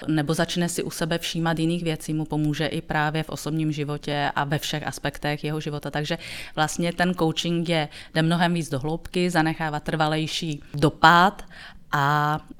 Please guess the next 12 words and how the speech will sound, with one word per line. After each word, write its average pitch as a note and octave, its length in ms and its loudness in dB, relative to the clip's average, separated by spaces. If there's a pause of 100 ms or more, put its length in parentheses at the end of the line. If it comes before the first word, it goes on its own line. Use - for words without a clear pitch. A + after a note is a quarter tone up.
(360)
mně D#3 200 6
se E3 160 -2
vlastně D#3 320 0
pracuje, D#3 760 -2
eh, - 20 -4 (360)
v - 80 -12
tom D#3 140 -2
koučování D#3 640 -2
jako D3+ 220 -4
mnohem, D3 380 -2
mnohem D3+ 320 0
lépe. C#3+ 440 -6